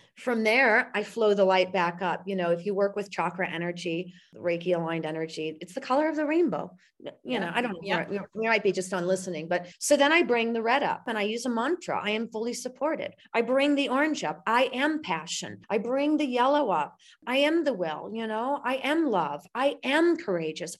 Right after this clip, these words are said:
Speaker 1: I am wise. And I am connected. And then I, I extend my gratitude to my Christ consciousness, my God source divine. Thank you for connecting me to my wisdom, my truth, my love, my will, my passion, and my prosperity.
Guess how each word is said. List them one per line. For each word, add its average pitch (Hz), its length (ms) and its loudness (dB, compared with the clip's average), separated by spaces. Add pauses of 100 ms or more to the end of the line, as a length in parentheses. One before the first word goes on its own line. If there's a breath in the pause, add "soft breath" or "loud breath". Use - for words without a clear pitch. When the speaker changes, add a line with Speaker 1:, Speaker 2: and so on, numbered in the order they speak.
Speaker 1:
I 294 260 0
am 294 260 2
wise. 170 460 -2 (420 loud breath)
And 233 260 -6
I 208 140 -6
am 190 360 -4
connected. 160 500 -10 (640 soft breath)
And 196 120 0
then 220 140 -2
I, 220 160 2 (180)
I 202 60 0
extend 208 340 -4
my 190 120 -2
gratitude 185 720 -4
to 190 120 -10
my 170 140 -4
Christ 170 480 -6
consciousness, 170 760 -8
my 165 140 -6
God 165 340 -4
source 165 320 -6
divine. 160 540 -10 (340 loud breath)
Thank 214 300 -2
you 185 80 -4
for 180 160 -10
connecting 165 520 -8
me 156 140 -8
to 165 140 -12
my 156 160 -6
wisdom, 160 480 -4
my 160 140 -8
truth, 165 420 -8
my 165 160 -6
love, 160 520 -2 (240 soft breath)
my 170 200 0
will, 170 440 2
my 165 180 -6
passion, 165 600 -4
and 175 140 -6
my 185 140 -2
prosperity. 185 840 -6